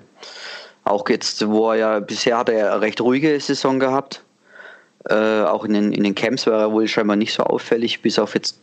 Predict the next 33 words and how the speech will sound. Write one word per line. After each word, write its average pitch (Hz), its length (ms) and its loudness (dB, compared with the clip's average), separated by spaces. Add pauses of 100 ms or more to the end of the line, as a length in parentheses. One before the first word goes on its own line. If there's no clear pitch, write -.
(140)
dann 101 320 0 (300)
gestern. 131 560 0 (760)
Muss 110 200 2
er 117 60 4
wohl 113 100 2
bei 104 120 0
den 107 180 2
Eagles, 113 680 -2 (160)
äh, 101 40 -2
ordentlich 110 640 2
abgeräumt 123 500 0
haben. 120 220 0
Also, 117 300 0 (100)
Jimmy 131 720 0
würde 131 220 0
ich, - 320 -4 (260)
ich - 140 -4
war 123 160 0
vorher 151 440 -2
schon, 139 720 0
möchte 143 240 0
ich - 60 0
nicht 135 160 2
abgeben 123 340 0
und 117 60 0
ich 113 180 -2
auch 110 80 2
jetzt - 240 -2
möchte 107 220 0
ich 104 80 0
ihn 107 80 4
nicht 98 180 2
abgeben. 104 380 0